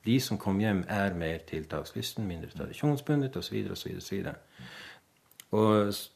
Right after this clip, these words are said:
en av de mest interessante i så måte som jeg har vært borti, var en mann fra Vestlandet som jeg intervjuet, som sa,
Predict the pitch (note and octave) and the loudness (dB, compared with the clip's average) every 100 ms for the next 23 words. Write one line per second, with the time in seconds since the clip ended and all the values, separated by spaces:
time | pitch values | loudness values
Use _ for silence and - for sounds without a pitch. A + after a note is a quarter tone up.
0 | _ _ - - C#3 B2+ A2 A2 A#2+ A#2+ | _ _ -4 6 10 10 10 10 8 8
1 | - A2 - G#2+ C#3+ C#3 G2 D#2 C3 C3+ | 2 0 0 4 6 8 6 4 4 6
2 | A#2 A2+ - G2+ G#2+ G2+ F#2+ F2 G#2+ G#2+ | 6 2 -2 0 4 4 2 2 0 0
3 | F2 F2 F2+ F2 G2 F#2+ F2+ E2 E2+ - | -2 0 2 2 2 0 -2 -2 -2 -2
4 | - A#2 F2 - F2+ D#2+ F2+ F2+ G2 G#2 | 2 2 2 -2 -4 -4 -4 -4 0 0
5 | F2 - F2 - G2+ | 0 -4 -4 0 0